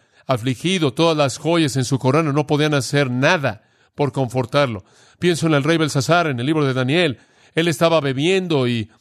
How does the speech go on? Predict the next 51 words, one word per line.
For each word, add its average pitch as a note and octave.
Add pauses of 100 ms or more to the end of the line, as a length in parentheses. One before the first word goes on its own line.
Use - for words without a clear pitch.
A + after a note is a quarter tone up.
(140)
viviendo D#3+
y C3
estaban E3
ahí D3+
en F3
una D#3+
fiesta D#3
como C3
pocas F#3+
en B2+
la B2
historia E3
de C#3
cualquier C3+
nación. D#3 (280)
Y D#3+
de D3+
pronto, E3+
mientras D#3
que D3+
estuvo E3
ahí F#3
en F#3+
Daniel D#3
cinco D#3
tres, F#3 (440)
dice F3
que D3+
estaba F3
bebiendo D#3
vino E3 (120)
en D#3+
los D3+
utensilios E3+
de C#3+
oro G3
del D#3
templo F3+ (180)
y C#3+ (100)
la D#3+
copa G3
de E3+
todo G3
el F3+
mundo F#3+
era D#3+
de C#3+
oro F#3+
y C3+
estaban E3+
disfrutando. E3+